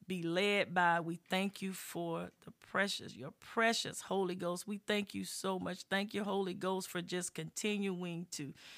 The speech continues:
to direct us and lead us and keep us and comfort us. And thank you for just continuing to lead and guide us into all truths. Father, we thank you tonight for each and every one that is tuned in from all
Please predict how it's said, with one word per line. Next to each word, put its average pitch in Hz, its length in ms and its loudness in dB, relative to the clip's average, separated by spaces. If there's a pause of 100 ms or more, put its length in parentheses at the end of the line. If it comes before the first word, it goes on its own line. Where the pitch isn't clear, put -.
(200)
to 180 140 0
direct 170 720 2
us 190 280 4
and 147 220 -4
lead 202 320 0
us 190 320 2
and 160 160 -6
keep 214 380 0
us 185 480 2
and 147 180 -10
comfort 202 560 0
us. 185 580 2
And 143 220 -8 (320)
thank 202 260 4
you 202 60 0
for 180 160 -2
just 175 240 -4
continuing 202 600 2
to 180 120 0
lead 190 320 0
and 175 160 0
guide 185 360 8
us 190 240 0
into 170 360 -4
all 190 360 10
truths. 208 640 -4 (400)
Father, 185 400 8
we 214 220 0
thank 196 500 2
you 170 140 -2
tonight 165 640 4
for 156 400 -6
each 202 320 -2
and 175 140 0
every 180 200 2
one 180 260 2
that 156 140 2
is - 200 -4
tuned 208 420 2
in 190 300 2
from 156 280 -2
all 180 500 4